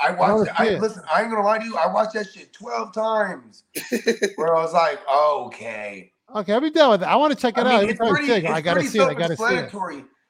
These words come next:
Speaker 1: but it's the more and more you watch it after you know, then when you watch it, you're like, "Oh, shit," just everything from the beginning of the movie on, like, you know,
Speaker 2: After
Speaker 1: everything.
Speaker 2: you know what? What are you talking about, Boogie?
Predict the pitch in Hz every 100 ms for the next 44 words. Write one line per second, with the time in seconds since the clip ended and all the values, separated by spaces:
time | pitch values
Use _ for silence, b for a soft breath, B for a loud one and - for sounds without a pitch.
0 | _ 190 202 - 196 185 233 226 202 208
1 | 190 151 147 190 - 127 131 139 165 160
2 | 143 127 117 131 180 208 _ _ _ _
3 | _ _ 135 143 143 117 127 170 - 143
4 | 127 107 - 226 247 233 202 175 123 98
5 | - - - 294 240 - 156 147 - 220
6 | 233 226 214 190 185 170 156 196 202 180
7 | 170 175 165 156 160 120 107 117 120 -
8 | 131 127 127 247 262 240 240 254 262 277
9 | 269 214 220 226 254 247 202 143 127 131
10 | 160 220